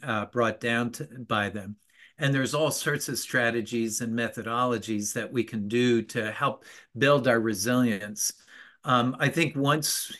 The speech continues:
you know, once we're in a burnout state, I, I, it's not black and white. I think it's something, uh, that you can drift in and out of. I think it's very much on a spectrum, uh, but doing things that, that, uh, help,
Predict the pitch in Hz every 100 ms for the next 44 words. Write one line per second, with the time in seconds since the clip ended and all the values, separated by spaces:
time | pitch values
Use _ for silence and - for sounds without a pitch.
0 | - 143 139 135 143 - 131 135 127 135
1 | 135 135 120 - - - 143 147 147 151
2 | 165 151 160 165 147 - 175 170 151 139
3 | 135 127 143 165 127 120 139 135 127 -
4 | 127 123 127 123 - - - - 127 120
5 | 117 120 120 113 107 120 123 - 131 127
6 | 123 123 117 113 127 151 - 117 110 -
7 | 120 113 113 - - - 123 123 120 120
8 | 113 123 110 107 - - 135 - - 107
9 | 107 - - - - 139 123 113 120 123
10 | 131 123 143 120 123 151 156 135 123 139
11 | 131 123 113 - 120 113 - - 113 113
12 | 104 - - 120 107 104 107 104 107 -
13 | - - 131 -